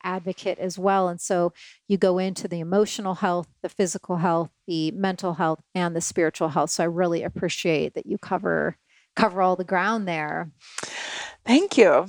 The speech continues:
Speaker 2: Yeah. I mean, that's what is, hits home to me and what makes me feel good. And it's my, my purpose.
Speaker 1: Mm-hmm. And is meditation,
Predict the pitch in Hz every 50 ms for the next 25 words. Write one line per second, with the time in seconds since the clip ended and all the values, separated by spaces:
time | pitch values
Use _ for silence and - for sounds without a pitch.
0 | - - 220 214 247 320 311 247 185 175 175 185 202 - 196 208 202 214 214 214
1 | - - 226 226 214 _ _ _ _ - 220 214 196 185 196 - - - - -
2 | _ _ _ _ _ _ _ _ _ _ - 220 254 254 - - 254 240 240 262
3 | 294 277 - 202 190 185 175 175 180 180 180 180 175 175 - - _ _ _ _
4 | _ _ _ _ _ - 196 196 196 196 - - - 190 190 - - 196 190 185
5 | - 185 208 220 190 185 180 175 175 170 - - _ _ _ - - _ _ _
6 | _ _ _ _ _ _ _ _ _ _ _ _ _ - - - - 95 98 -
7 | 196 196 196 202 _ _ _ _ _ _ 190 190 - - 196 - 156 170 - -
8 | - - 220 220 220 190 185 196 190 190 202 - 226 214 208 196 175 202 196 190
9 | 180 185 - - 190 180 - - - 185 180 180 180 180